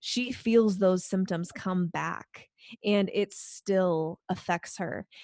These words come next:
So she always has to be, like, super on, you know, dialed in on her sleep and everything.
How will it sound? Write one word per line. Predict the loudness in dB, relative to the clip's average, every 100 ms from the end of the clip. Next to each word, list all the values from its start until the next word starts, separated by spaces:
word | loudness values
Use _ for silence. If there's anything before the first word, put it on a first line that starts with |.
| -10
So | -2
she | 0 2 2
always | 2 -2
has | -4 -6
to | -4
be, | -2
like, | -4 -4
super | -2 0 0 0 -4
on, | -4 -2 -2 -4 -6
you | -6 -4
know, | -4 -8 -8 -4
dialed | 0 0 0 0
in | 0 -2 -2
on | -4 -6
her | -6 -6
sleep | -2 0 0
and | 0 -4
everything. | -6 -8 -8 -6 -8